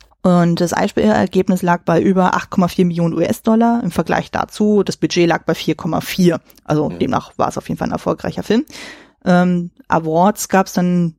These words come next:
Speaker 1: im Endeffekt nur eine Oscar-Nominierung, und zwar für die beste Kamera in der Kategorie Farbe. Also damals wurde noch unterschieden zwischen Farbe und Schwarz-Weiß.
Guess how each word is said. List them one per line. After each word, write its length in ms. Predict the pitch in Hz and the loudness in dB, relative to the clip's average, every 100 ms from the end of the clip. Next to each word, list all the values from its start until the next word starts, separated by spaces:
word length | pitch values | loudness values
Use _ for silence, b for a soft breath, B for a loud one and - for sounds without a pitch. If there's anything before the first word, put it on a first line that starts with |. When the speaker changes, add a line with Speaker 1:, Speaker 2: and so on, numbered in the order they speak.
| _ | _
Speaker 1:
im 80 | - | -10
Endeffekt 600 | - 165 160 160 170 165 | -4 -2 -4 0 0 2
nur 320 | 170 170 165 | 2 2 2
eine 260 | - 165 - | 0 -2 0
Oscar-Nominierung, 760 | 208 - 233 214 202 196 196 | 0 4 4 4 4 4 2
und 120 | - - | -2 -2
zwar 160 | 170 | -4
für 100 | 165 | -2
die 80 | 165 | -2
beste 300 | 156 151 - | -2 -4 -6
Kamera 640 | - - 151 160 - - | -4 -2 0 0 0 -2
in 180 | - 165 | 0 2
der 100 | 185 | 2
Kategorie 420 | - 156 - 160 165 | 0 -6 -6 -6 -6
Farbe. 480 | - - 156 - - | -6 -2 0 0 -2
Also 100 | - | -2
damals 300 | - - - | -2 -2 -2
wurde 120 | 165 | -2
noch 120 | 165 170 | 0 -2
unterschieden 320 | 170 - - | -4 -2 -2
zwischen 220 | - - | -4 -8
Farbe 280 | - - - | -4 -4 -4
und 260 | - - - | -6 -12 -14
Schwarz-Weiß. 460 | - - - - | -8 -4 -4 -4